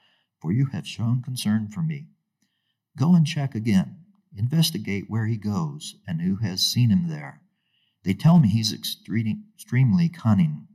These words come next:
Investigate all the places where he hides. Then come back to me with accurate information, and I'll go with you. If it turns out he really is in the region, I'll search for him among all the clans of Judah."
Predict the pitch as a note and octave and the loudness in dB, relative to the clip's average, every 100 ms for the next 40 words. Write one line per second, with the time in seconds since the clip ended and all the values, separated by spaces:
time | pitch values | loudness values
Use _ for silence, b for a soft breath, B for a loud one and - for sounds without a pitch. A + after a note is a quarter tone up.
0 | _ _ _ - D#2 D#2+ C#3 - - F2 | _ _ _ -12 -8 -2 -4 -4 -8 -6
1 | G#2+ A#2 - B2 C3+ - F#2+ F2+ E2 - | -4 -6 -6 -2 0 0 -2 -4 -4 -4
2 | G#2+ G2+ E2+ D2+ - - b b b b | -6 -6 -8 -14 -16 -18 b b b b
3 | - B2 C3+ A#2+ D3 D#3 - G2+ G2+ F#2 | -2 -2 -2 -2 0 -2 -4 -2 -2 -2
4 | - B2+ - C3 B2 A#2+ C3+ B2+ A#2+ A2 | -4 -6 -6 -10 -6 0 0 -2 -6 -6
5 | G#2+ D#3+ C#3+ - b b - E2 E2+ G2 | -6 -10 -12 -18 b b -8 -2 -2 0
6 | F#2+ G2 - D#2+ D2 - _ _ _ _ | -2 -2 -6 -12 -12 -18 _ _ _ _
7 | _ - - G2+ G#2+ G#2+ G#2+ A#2+ A2+ F#2+ | _ -12 -10 -4 0 2 2 -4 -4 -6
8 | E2+ G2 B2 B2+ B2+ B2 B2+ G#2+ A#2 B2+ | -4 -2 0 0 0 0 0 -2 -4 -8
9 | D#3 D#3 - b b b b b - F#2 | -8 -10 -14 b b b b b -6 -4
10 | - B2+ B2 - A#2 A#2 C#3 D3 D#3+ - | 2 2 2 -2 -2 2 6 4 2 -4
11 | E2 E2+ E2 - F2 A2 A#2 - G2+ G#2+ | -6 -4 -6 -8 -4 -4 -4 -2 0 2
12 | A2+ A2+ A2 F2+ E2 D2 - | 0 -4 -6 -6 -6 -8 -14